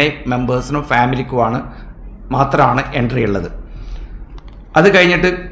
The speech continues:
കേരളത്തിലും ഇന്ത്യയിലും അറിയപ്പെടുന്ന മധു ഭാസ്കർ സാറുണ്ട്, ബിസിനസ് ട്രെയിനർ, എല്ലാവർക്കും അറിയുന്നുണ്ടാവും. സാറിൻ്റെ ഒരു ട്രെയിനിങ് ആണ് നയൻ, ഏഹ്, ടെൻ തേർട്ടി to, എയ്റ്റ് തേർട്ടി to നയൻ തേർട്ടി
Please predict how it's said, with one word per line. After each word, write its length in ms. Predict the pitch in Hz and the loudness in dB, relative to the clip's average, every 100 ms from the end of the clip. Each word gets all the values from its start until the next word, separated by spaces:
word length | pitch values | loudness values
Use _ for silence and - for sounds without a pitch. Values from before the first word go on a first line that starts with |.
| - | 0
കേരളത്തിലും 500 | 143 143 156 147 165 156 147 | 4 6 4 4 0 2 0
ഇന്ത്യയിലും 400 | 139 147 156 170 - - - - - - | 4 4 4 0 -6 -16 -18 -18 -12 2
അറിയപ്പെടുന്ന 540 | 131 139 156 - 185 139 135 | 4 6 4 4 0 0 2
മധു 200 | 127 139 143 | 2 4 4
ഭാസ്കർ 280 | 143 135 143 | 2 2 -2
സാറുണ്ട്, 300 | 131 117 107 104 | 0 0 0 -2
ബിസിനസ് 300 | 113 - 135 - | -4 -2 -4 -2
ട്രെയിനർ, 320 | 120 107 82 - - - | -2 -2 -4 -12 -20 -8
എല്ലാവർക്കും 360 | 117 117 117 120 | 2 4 4 2
അറിയുന്നുണ്ടാവും. 540 | 113 123 127 117 117 143 - - - - | 2 2 2 4 4 2 -6 -14 -10 2
സാറിൻ്റെ 520 | 131 139 151 151 160 165 - 123 | 6 6 4 4 2 0 -8 -4
ഒരു 100 | 127 127 | -4 -2
ട്രെയിനിങ് 560 | 135 131 151 156 - 135 110 | 0 2 2 0 -2 0 0
ആണ് 140 | 110 85 - - - 117 | 0 -6 -12 -16 -10 -4
നയൻ, 160 | 117 123 127 | -2 -2 -4
ഏഹ്, 100 | 107 | -2
ടെൻ 140 | 131 123 - | 0 0 -2
തേർട്ടി 280 | 127 135 120 | -2 -2 -2
to, 100 | 120 120 - - - - - - - - - - | -2 -4 -8 -18 -18 -16 -12 -12 -12 -14 -14 2
എയ്റ്റ് 140 | 139 143 | 2 6
തേർട്ടി 180 | 170 180 | 4 4
to 60 | 175 | 4
നയൻ 140 | 156 147 | 4 4
തേർട്ടി 200 | 151 156 | 2 2